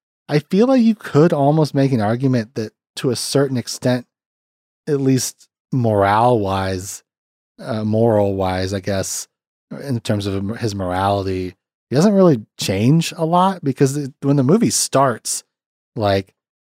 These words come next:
Sheen, like, yells at him. He's like, "You act like you're so high and mighty and without sin, and you always turn the other cheek," 'cause he, like, slaps him and shit.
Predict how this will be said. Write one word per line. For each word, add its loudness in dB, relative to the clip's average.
Sheen, 4
like, -2
yells 2
at -2
him. -4
He's -4
like, -6
"You 4
act 0
like 0
you're 4
so 4
high 2
and 0
mighty 0
and -6
without 0
sin, 2
and -4
you -2
always 4
turn 2
the 4
other 4
cheek," -4
'cause 0
he, 2
like, 0
slaps -8
him -10
and -10
shit. -8